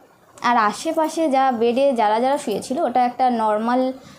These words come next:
মানে যারা যারা নর্মাল ডেলিভারি হওয়ার কথা আছে, সবার ওখানেই আর কি, সব, আহ, পেশেন্টরা ওখানেই আছে। তা আরও সবাই দেখছি খুব, আহ, ব্যথা পাচ্ছে, খুব, আহ, মানে সবাই খুব কষ্ট পাচ্ছে, আর চেঁচাচ্ছে, আহ, কাঁদছে কেউ।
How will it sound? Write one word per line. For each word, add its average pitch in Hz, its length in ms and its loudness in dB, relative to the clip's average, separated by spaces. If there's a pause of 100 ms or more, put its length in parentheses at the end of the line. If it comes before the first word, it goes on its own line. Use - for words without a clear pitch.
(140)
মানে 214 240 -2
যারা 208 240 2
যারা 254 180 2
নর্মাল 220 440 0
ডেলিভারি 208 440 0
হওয়ার 190 400 0
কথা 190 220 -4
আছে, - 200 -6
সবার 208 380 -2
ওখানেই 202 520 -4
আর 190 180 -2
কি, 311 160 -10 (140)
সব, 208 120 -4 (180)
আহ, 196 180 0 (120)
পেশেন্টরা 208 480 -6
ওখানেই 208 380 -6
আছে। 190 300 -4 (460)
তা - 80 -4
আরও 269 300 0
সবাই 302 280 0
দেখছি 302 260 -4
খুব, 339 360 -2
আহ, 220 180 2
ব্যথা 196 260 0
পাচ্ছে, 269 280 -2
খুব, 285 280 -6
আহ, 285 240 4
মানে 254 280 -2 (340)
সবাই 277 260 0
খুব 311 260 -4
কষ্ট 220 260 -4
পাচ্ছে, 185 380 -4 (360)
আর 233 80 -4
চেঁচাচ্ছে, 262 640 -2
আহ, 226 340 -2
কাঁদছে 233 440 -2
কেউ। 220 340 -4